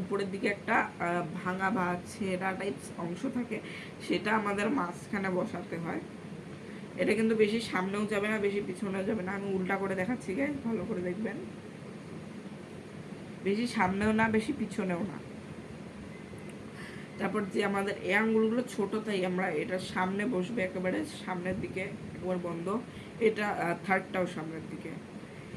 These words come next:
এভাবে এ পাশেরটাও। আপনাদের যদি এভাবে কমফোর্টেবল হয়, তাহলে আপনারা এভাবেও তুলতে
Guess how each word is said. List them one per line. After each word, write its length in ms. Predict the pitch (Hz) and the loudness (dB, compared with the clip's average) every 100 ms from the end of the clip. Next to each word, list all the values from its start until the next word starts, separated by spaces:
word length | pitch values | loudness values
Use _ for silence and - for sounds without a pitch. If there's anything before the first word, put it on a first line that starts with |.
| - - | -4 0
এভাবে 240 | 180 190 220 220 | 2 6 6 6
এ 20 | 190 | 2
পাশেরটাও। 460 | 185 - - 160 185 - - - 185 | 0 -4 -6 -8 -8 -10 -12 -2 0
আপনাদের 460 | 196 233 226 247 220 202 | 4 4 4 4 4 2
যদি 200 | 202 220 - 175 | 2 2 2 4
এভাবে 260 | 180 196 226 226 | 4 6 4 4
কমফোর্টেবল 500 | 208 226 220 214 214 | 2 4 6 6 6
হয়, 140 | 220 - | 6 4
তাহলে 200 | 196 185 185 | 2 2 2
আপনারা 240 | - 185 190 - | 2 0 0 2
এভাবেও 280 | 185 196 208 220 | 2 4 4 4
তুলতে 220 | 185 175 | 2 2